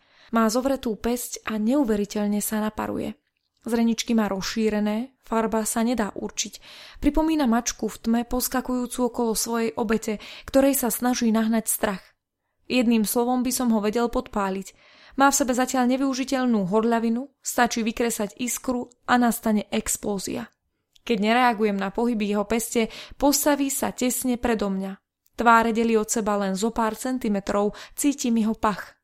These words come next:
Je spotený, ako by sa celý týždeň neumýval. Z úst mu cítiť sladkokyslý opar, pravdepodobne fajčí jednu od druhej. Nereagujem na jeho poznámky o mojom ksichte,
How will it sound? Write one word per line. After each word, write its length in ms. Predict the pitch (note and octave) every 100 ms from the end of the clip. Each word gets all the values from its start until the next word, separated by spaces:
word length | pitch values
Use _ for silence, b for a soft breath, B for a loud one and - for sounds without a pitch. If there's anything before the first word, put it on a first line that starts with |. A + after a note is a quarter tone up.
| _
Je 160 | B3+ B3+
spotený, 640 | - C4+ C4+ B3+ A3 G#3
ako 160 | A3 G#3
by 60 |
sa 160 | - G3+
celý 320 | - A3+ A#3+
týždeň 560 | A3+ A3 G3+ G#3+ G#3 G3+
neumýval. 560 | F#3+ F#3 F3+ F#3+ G#3 - _ - A#3+
Z 40 |
úst 240 | C4 C4 C4+
mu 160 | B3+
cítiť 400 | B3+ A#3+ A#3+ G#3+
sladkokyslý 800 | - A#3 A3+ A3+ G#3+ G3+ A3 G#3+
opar, 320 | - A3 A3+ G#3 B B -
pravdepodobne 560 | C#4 C#4 C4 A#3+ A#3
fajčí 480 | A3 A#3+ A3+ - G#3+
jednu 400 | F#3+ A3 A3+ A3+
od 240 | - G3+ G#3
druhej. 400 | G3 A#3 A3+ - _ _ -
Nereagujem 500 | C#4+ D4+ C#4+ B3 A#3
na 160 | A#3
jeho 140 | A#3 A#3
poznámky 640 | A#3+ A#3 B3 A#3 A3 A3
o 20 |
mojom 300 | A3 G#3+ G3+ G3
ksichte, 540 | - A#3 - A3